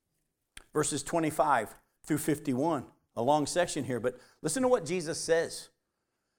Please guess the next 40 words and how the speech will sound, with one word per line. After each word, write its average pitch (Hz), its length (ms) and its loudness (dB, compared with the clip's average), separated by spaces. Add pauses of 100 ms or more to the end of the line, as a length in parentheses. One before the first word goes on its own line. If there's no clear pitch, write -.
(400)
In 151 100 -2
John 214 180 8
chapter 220 240 6
six, 196 260 2
starting 202 260 4
in 180 80 0
verse 175 180 0
twenty-five, 160 640 2
Jesus 165 260 -4
says, 156 280 0 (680)
he 156 120 0
says, 151 300 2
when, 175 300 2
it 151 80 -2
says, 196 180 4
"When 180 120 4
they 175 100 4
found 208 380 4
him," 143 200 0
Jesus, 160 380 -2
uh, 151 100 -2
found 170 260 6
him 170 120 2
on 165 100 4
the 165 100 0
other 156 180 2
side 165 340 2
of 131 80 -2
the 131 60 0
sea, 190 280 -4
they 147 140 0
said 233 240 2
to 165 80 4
him, 143 160 2
"Rabbi, 233 320 4
when 208 220 2
did 214 180 -10
you 277 100 -2
come 151 280 2
here?" 123 300 -4